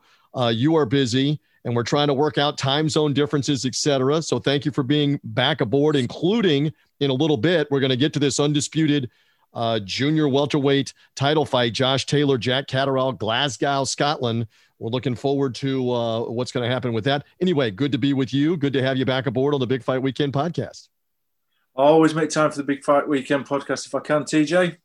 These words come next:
Speaker 2: Thanks for having me. Thanks for inviting me. As you say, a lot of British angles in the last week or so and looking forward. So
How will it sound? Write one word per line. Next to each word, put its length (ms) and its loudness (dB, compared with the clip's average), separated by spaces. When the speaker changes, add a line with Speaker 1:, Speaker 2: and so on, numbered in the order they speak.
Speaker 2:
Thanks 180 -6
for 140 -2
having 260 0
me. 140 -4
Thanks 200 -8
for 100 -10
inviting 360 0
me. 100 -4
As 140 -2
you 80 -8
say, 360 2
a 140 -12
lot 140 -2
of 80 -6
British 300 -4
angles 560 -2
in 140 -6
the 60 -4
last 280 -2
week 200 -4
or 80 -4
so 360 0
and 120 -4
looking 280 -8
forward. 420 0
So 340 -6